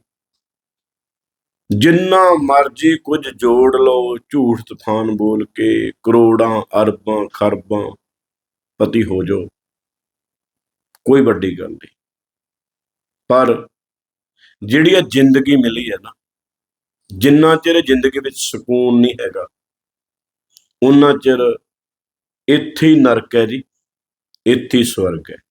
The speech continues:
ਇਹ ਗੱਲ ਚੇਤੇ ਰੱਖਿਓ। ਤੇ ਇਹ ਲਾਭ ਸਿੰਘ ਉਦੋਂ ਉੱਗੋਕੇ ਦੀ ਐਮ ਐਲ ਏ ਸਾਹਿਬ ਦੀ ਗੱਡੀ ਪਲਟੀ ਹੈ ਤੇ ਸੁੱਕੇ ਸੂਏ ਵਿੱਚ ਪਲਟੀ ਹੈ।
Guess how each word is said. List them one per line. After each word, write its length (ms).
ਇਹ 120
ਗੱਲ 200
ਚੇਤੇ 380
ਰੱਖਿਓ। 280
ਤੇ 200
ਇਹ 320
ਲਾਭ 440
ਸਿੰਘ 320
ਉਦੋਂ 420
ਉੱਗੋਕੇ 480
ਦੀ 220
ਐਮ 200
ਐਲ 140
ਏ 40
ਸਾਹਿਬ 300
ਦੀ 80
ਗੱਡੀ 300
ਪਲਟੀ 520
ਹੈ 100
ਤੇ 420
ਸੁੱਕੇ 640
ਸੂਏ 400
ਵਿੱਚ 220
ਪਲਟੀ 520
ਹੈ। 40